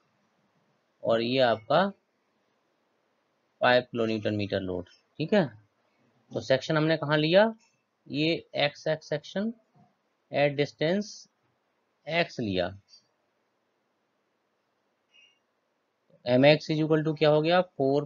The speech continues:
पॉइंट वन seven X clockwise plus five minus दस x minus तीन। अब देखते हैं दोबारा फिर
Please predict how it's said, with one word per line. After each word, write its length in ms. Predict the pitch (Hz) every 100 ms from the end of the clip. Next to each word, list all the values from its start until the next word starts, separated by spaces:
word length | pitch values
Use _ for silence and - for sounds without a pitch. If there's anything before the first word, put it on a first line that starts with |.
| -
पॉइंट 260 | 147 147
वन 220 | 139 139 143
seven 340 | - 139 139
X 280 | 135 139 -
clockwise 600 | 127 120 120 135 185 196 - -
plus 380 | 131 127 127 - -
five 340 | 123 120 151 190 _ _ _ _ _ -
minus 480 | 120 120 127 123 110
दस 400 | 143 190 - - 139 - - 131
x 240 | 147 -
minus 440 | 104 95 127 156 - _ -
तीन। 300 | - - 104 - _ - _ _ _ _ _ _ _ _ _ _ _ _ _ _ _ 151
अब 100 | 143
देखते 260 | 165 -
हैं 100 | 175
दोबारा 340 | 143 131 131 131 -
फिर 220 | 120 117